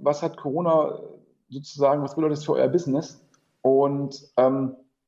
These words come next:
ich sag immer, es hat, äh, zwei Effekte. Zum einen hat's natürlich die Transition von offline zu online beschleunigt.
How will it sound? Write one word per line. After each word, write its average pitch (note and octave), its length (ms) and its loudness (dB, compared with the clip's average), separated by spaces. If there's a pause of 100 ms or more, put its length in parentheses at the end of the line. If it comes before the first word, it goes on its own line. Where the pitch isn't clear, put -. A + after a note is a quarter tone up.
(720)
ich D3 100 -6
sag D3+ 160 2
immer, D3+ 160 -2
es C3 140 -2
hat, C#3+ 220 -8
äh, C#3 260 0
zwei C#3+ 220 2
Effekte. D3 360 0
Zum C3 180 -4
einen C#3+ 240 2
hat's C#3+ 160 -4
natürlich C#3+ 300 -2
die C#3 120 -10
Transition D3 760 -2
von C#3 160 -4
offline D3 440 2
zu - 200 -4
online D3+ 340 2
beschleunigt. E3 640 0